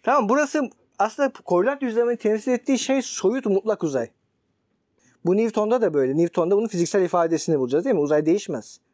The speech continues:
Uzay bükülmez. Uzay geri kalan her şeyin içinde olduğu mutlak boşluktur. Değil mi? Newton'daki fizik, Descartes'teki matematik. İkisi aynı şeyi ifade ediyor. Ufak tefek nüanslar olabilir. Şimdilik biz bilim tarihi yapmadığımız için geride bırakıyorum onları.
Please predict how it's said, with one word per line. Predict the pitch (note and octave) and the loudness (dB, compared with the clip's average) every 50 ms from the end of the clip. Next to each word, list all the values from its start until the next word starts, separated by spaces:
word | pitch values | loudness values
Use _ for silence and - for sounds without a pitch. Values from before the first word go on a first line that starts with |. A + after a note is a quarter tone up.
| _ - | _ -6
Uzay | D#3 D#3 D#3+ D#3 D#3 | -2 0 0 0 0
bükülmez. | D#3+ - - F3 E3 D3+ C3 A2+ A2 - - _ _ _ _ _ _ _ _ | -2 -4 -4 -2 -2 -2 -4 -6 -6 -12 -20 _ _ _ _ _ _ _ _
Uzay | - E3+ F3+ A3+ B3 A#3 | 0 2 2 4 2 2
geri | G3+ G3+ G#3+ A#3 | 2 0 0 0
kalan | A#3+ C4+ B3 A3+ | 0 0 0 0
her | A#3+ C#4 C4+ | 0 0 0
şeyin | - - B3+ A3+ | 0 0 -2 -2
içinde | G3+ G3+ - - G#3 G3+ G#3 G3+ C#4 | -2 -4 -4 -2 0 0 2 2 2
olduğu | - F#3+ F#3 F3 F3 F3 E3 G3+ B3+ D4+ D4 - - - _ _ - | 2 4 4 2 2 0 0 0 0 -2 -2 -6 -12 -20 _ _ -2
mutlak | E3 G3 - - A#3+ A#3+ A3+ - D#3 | -2 -2 0 0 -2 -2 -2 -2 -4
boşluktur. | D3 C3+ - - - _ _ _ _ _ _ _ _ _ _ _ _ _ _ _ _ _ _ _ _ _ _ _ _ _ - | -4 -4 -6 -10 -20 _ _ _ _ _ _ _ _ _ _ _ _ _ _ _ _ _ _ _ _ _ _ _ _ _ -8
Değil | C#4 G4+ | -4 -4
mi? | E4+ E3+ D#3+ | -2 -2 -2
Newton'daki | G#3 A#3 G#3+ - F#3 E3+ F3 F3 - - F#3+ | -2 -2 -2 -4 -6 -6 -6 -8 -10 -10 -6
fizik, | - F3+ E3+ F#3+ A3+ - - | -4 -4 -2 -2 -4 -4 -4
Descartes'teki | G#3 F#3 - F#3+ F3 - - E3 - G#3 | -4 -2 0 -2 -2 -2 -4 -6 -2 0
matematik. | F#3+ E3 - - D#3+ D3 C3 - A#2 - - | -2 0 0 -2 -2 -2 -2 -4 -6 -14 -14
İkisi | G3+ - - D4 | -10 -4 -2 0
aynı | C4 A#3+ G3+ | 2 2 0
şeyi | F3+ - C3+ C3+ | 0 -2 -2 -2
ifade | - - A2+ A2 G2+ G#2+ | -2 0 -2 -2 0 -2
ediyor. | G#2 - - F2+ G2+ - - - - - - _ - _ _ _ _ _ _ _ _ _ _ _ - - | -4 -6 -6 -10 -10 -12 -16 -20 -20 -20 -20 _ -20 _ _ _ _ _ _ _ _ _ _ _ -10 -6
Ufak | - A3+ - A3 G#3 - | -6 -2 -2 -4 -4 -4
tefek | G#3 F#3 - G#3 - | -6 -4 -4 -4 -2
nüanslar | G3+ F#3+ F#3+ F#3+ G3 - - G#3+ G3+ | 0 0 0 0 0 -2 0 0 2
olabilir. | F#3+ F#3 F#3+ F#3 F3 F#3+ E3+ D3+ | 2 4 2 2 2 0 -2 -4
Şimdilik | D3+ - E3 D#3+ D#3 D#3+ D3+ - | -6 -6 -8 -8 -8 -8 -8 -8
biz | E3 D#3 D3+ D3+ | -8 -6 -2 -2
bilim | E3 E3 E3 | -2 -2 -2
tarihi | E3 - D3+ D3+ D#3 F3 | -2 0 0 0 2 2
yapmadığımız | F3+ C#3+ D3+ D3 C#3+ D3+ E3+ | 0 0 -2 -4 -4 -6 -6
için | - - F3+ | -6 -2 0
geride | D#3+ D#3+ D#3+ D#3+ | 0 0 0 0
bırakıyorum | D3 C#3 C3 - - C#3 C3 B2 | -2 -4 -6 -4 -4 -4 -4 -4
onları. | A#2+ A#2 A#2 A2+ G2 G#2+ | -6 -8 -8 -8 -8 -10